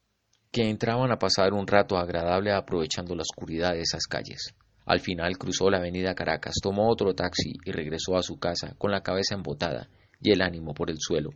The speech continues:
A partir de ese día, Daniel sospechó aún más del viejo Klein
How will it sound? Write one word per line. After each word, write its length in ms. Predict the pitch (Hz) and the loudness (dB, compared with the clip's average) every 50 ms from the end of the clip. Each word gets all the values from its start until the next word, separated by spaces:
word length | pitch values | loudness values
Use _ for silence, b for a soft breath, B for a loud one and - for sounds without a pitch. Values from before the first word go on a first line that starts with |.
| - _ b b b b b b b | -14 _ b b b b b b b
A 100 | b - | b 2
partir 340 | - 107 107 - 135 135 135 | 6 6 6 8 8 8 8
de 80 | 135 135 | 8 4
ese 180 | - - 95 | 2 2 0
día, 280 | 90 90 90 90 85 - B B B B B B | -2 0 -2 -2 -2 -4 B B B B B B
Daniel 280 | - 127 123 127 139 139 | 8 8 8 8 6 4
sospechó 500 | 139 165 151 - - 120 - - - 123 | 4 2 0 2 2 2 2 6 6 8
aún 180 | 127 131 127 120 | 8 8 6 6
más 200 | 123 135 135 123 | 6 6 6 6
del 160 | 117 104 95 | 6 4 6
viejo 260 | 95 107 107 101 - | 4 4 4 4 2
Klein 440 | - - 101 104 101 92 85 82 | 2 2 4 4 4 2 -4 -8